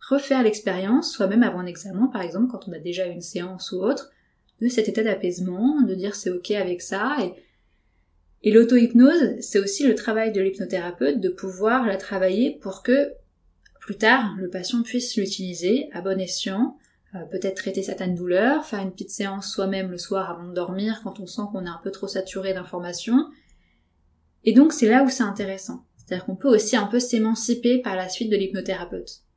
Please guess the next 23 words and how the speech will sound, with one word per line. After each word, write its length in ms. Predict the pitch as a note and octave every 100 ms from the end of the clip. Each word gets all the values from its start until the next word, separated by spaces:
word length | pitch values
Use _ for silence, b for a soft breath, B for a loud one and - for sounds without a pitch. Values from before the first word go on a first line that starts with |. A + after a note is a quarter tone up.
| -
Et 80 | G3
là, 320 | G3 G#3+ E3
euh, 40 |
pour 180 | E3 F#3
l'hypnothérapeute, 760 | F#3 G3 - F#3 - G#3 - -
euh, 100 | B3
c'est 180 | - -
gagné. 320 | F#3+ A3 B3+
C'est-à-dire 320 | B3 - F#3+
quand 100 | -
le 80 | F#3
patient 360 | F#3 F#3+ A3 G3+
peut 140 | G3+
reproduire, 640 | F#3+ F#3 - G3 G3 G3+
déplacer 480 | F#3+ F#3 F#3 F3+ G#3
un 140 | F#3+ F3
peu, 300 | F3 A#3 A#3+
s'approprier 800 | - - G3 - G#3+ - G#3+ A3
cet 240 | G3 F3+
outil, 400 | - - B3 B3
euh, 140 | F#3+ F3+
c'est 160 | -
super. 460 | - - A#3 A3